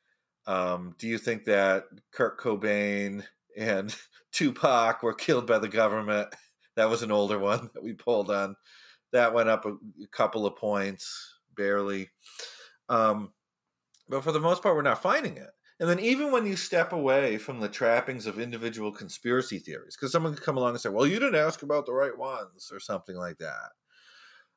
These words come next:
Um, when we just measure general conspiracy thinking, just the general worldview that correlates very well with specific conspiracy beliefs.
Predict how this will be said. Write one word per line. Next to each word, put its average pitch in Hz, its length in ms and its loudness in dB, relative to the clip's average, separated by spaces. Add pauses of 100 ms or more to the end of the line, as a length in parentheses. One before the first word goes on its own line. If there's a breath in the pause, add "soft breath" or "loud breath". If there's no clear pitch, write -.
(120)
Um, 120 420 2 (120)
when 139 160 0
we 143 80 2
just 170 240 -2
measure 143 500 2 (160)
general 127 840 0
conspiracy 123 680 -4
thinking, 104 420 -8
just 131 240 -10
the 151 120 -8
general 123 580 0
worldview 113 640 2 (880)
that 104 200 -2
correlates 123 500 2
very 110 260 2
well 104 300 4
with 92 140 -4
specific - 640 -10
conspiracy 92 640 -10
beliefs. 107 520 -16